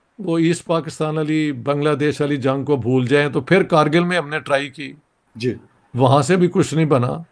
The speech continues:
Speaker 1: उसके बाद जो दो कोशिशें हुई, जब, अ,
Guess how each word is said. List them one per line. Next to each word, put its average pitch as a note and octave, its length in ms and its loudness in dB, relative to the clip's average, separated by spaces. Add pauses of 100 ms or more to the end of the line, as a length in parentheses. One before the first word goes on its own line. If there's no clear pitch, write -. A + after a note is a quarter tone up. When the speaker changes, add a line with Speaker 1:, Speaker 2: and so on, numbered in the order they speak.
(1800)
Speaker 1:
उसके F#3+ 320 4
बाद E3+ 300 4
जो F3 120 6
दो E3 220 4
कोशिशें F3+ 520 4
हुई, A#2+ 300 -2 (920)
जब, D3 360 4
अ, C#3 640 4